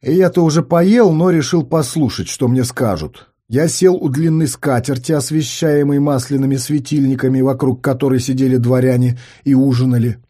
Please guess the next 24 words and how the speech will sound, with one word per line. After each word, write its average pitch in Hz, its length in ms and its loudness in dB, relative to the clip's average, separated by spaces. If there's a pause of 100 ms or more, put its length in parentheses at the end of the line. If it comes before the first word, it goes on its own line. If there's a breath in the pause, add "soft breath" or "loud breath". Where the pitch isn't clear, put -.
Их 160 240 -4
в - 60 -16
караване 160 520 2
было 143 240 2
не 143 120 2
больше 143 320 0
двух 127 240 0
десятков, 120 580 -4 (320)
не 151 120 0
считая 139 360 0
шестерых 127 480 -2
детей. 113 520 -2 (240)
К - 80 -16
еде 151 360 2
я 196 80 6
не 170 100 2
притронулся. 123 840 -2 (420)
Меня 139 360 2
приучили 127 920 0 (260)
не 123 160 2
разделять 117 540 0
трапезу 107 420 -2
с - 120 -10
врагами, 101 540 -2